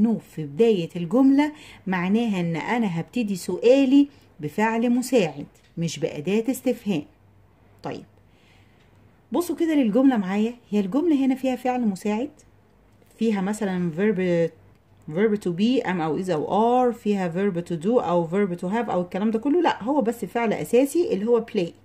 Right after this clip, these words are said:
ما فيهاش فعل مساعد. يبقى أنا هجيب الفعل المساعد اللي أنا هبتدي بيه السؤال، هجيبه من عندي أنا، طبعًا مناسب لزمن الجملة. طب هنا في المضارع والفعل هنا ما فيهوش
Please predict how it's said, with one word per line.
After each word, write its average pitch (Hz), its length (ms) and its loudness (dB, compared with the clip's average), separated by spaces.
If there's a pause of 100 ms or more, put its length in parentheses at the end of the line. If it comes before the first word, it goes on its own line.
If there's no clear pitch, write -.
(920)
ما 233 100 -8
فيهاش 277 280 -2
فعل 190 260 -2
مساعد. - 380 -10 (580)
يبقى 208 300 -2
أنا 302 300 0
هجيب 240 440 2
الفعل 269 480 0
المساعد 277 680 2 (380)
اللي 185 180 2
أنا 233 220 4
هبتدي 240 360 -2
بيه 233 120 -2
السؤال، 277 480 -2
هجيبه 233 280 0
من 196 120 -2
عندي 175 380 2
أنا، 147 160 -8 (440)
طبعًا 175 220 -2
مناسب 170 460 -4
لزمن 196 320 2
الجملة. 151 420 -6 (380)
طب 220 160 -2
هنا 349 180 2
في 381 140 -2
المضارع 180 560 2 (320)
والفعل 240 500 2
هنا 277 260 6
ما 226 100 4
فيهوش 247 520 -2